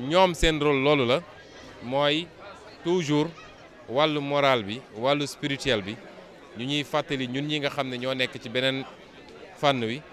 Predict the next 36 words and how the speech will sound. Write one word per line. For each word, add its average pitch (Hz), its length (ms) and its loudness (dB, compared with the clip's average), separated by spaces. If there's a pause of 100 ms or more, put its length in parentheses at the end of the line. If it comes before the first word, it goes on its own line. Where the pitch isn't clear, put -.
(380)
ñuy 127 220 -2
dellu 143 300 6
si 131 160 -6
ci 123 160 -6
valeur 139 360 6
yi 135 80 0
nga 147 100 2
xam 131 200 -2
ne 120 80 -2
moo 127 220 0
war 123 120 4
a 135 140 4 (1500)
jiitu 165 400 0 (420)
wala 139 180 4
moo 151 200 2
war 151 120 6
a - 20 0
doon 139 260 2
laytaay 143 380 6
ci 131 100 -12
suñu 127 200 -4
action. 113 360 -2 (760)
Kon 143 300 -2 (120)
wax 127 140 -6 (460)
dëgg 143 160 -4
Yàlla 143 320 0
am 143 120 -4
nañu 139 160 -4
mbégte 131 280 -2
bu 117 120 -6
rëy 127 200 4
rëy 113 140 0
tey 110 180 4
ci 113 340 -2 (280)
ñëw 131 260 4
gi. 127 160 -4